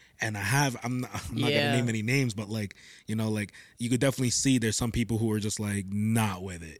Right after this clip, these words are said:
Speaker 1: you know what I mean? Or they're, like, you know, like, they're, they're going around certain answers. I'm not gonna push anybody to not sh-, to share anything that they don't want to.
Speaker 2: Mm-hmm.
Speaker 1: But that's the whole point to be here. You know what I mean? It's like,
Speaker 2: Yeah.
Speaker 1: w-, like, people feel your music.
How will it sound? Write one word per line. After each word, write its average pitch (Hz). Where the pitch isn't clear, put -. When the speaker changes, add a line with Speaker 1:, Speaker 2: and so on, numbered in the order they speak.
Speaker 1:
you 107
know 104
what 104
I 104
mean? 104
Or 104
they're, 104
like, 101
you 107
know, 101
like, 98
they're, 104
they're 104
going 156
around 135
certain 120
answers. 123
I'm 147
not 190
gonna 143
push 127
anybody 113
to 117
not 113
sh-, -
to 135
share 117
anything 117
that 107
they 104
don't 104
want 147
to. 92
Speaker 2:
Mm-hmm. 160
Speaker 1:
But 143
that's 147
the 165
whole 147
point 151
to 110
be 190
here. 104
You 135
know 127
what 120
I -
mean? 131
It's 113
like, 123
Speaker 2:
Yeah. 147
Speaker 1:
w-, 120
like, 127
people 156
feel 160
your 139
music. 156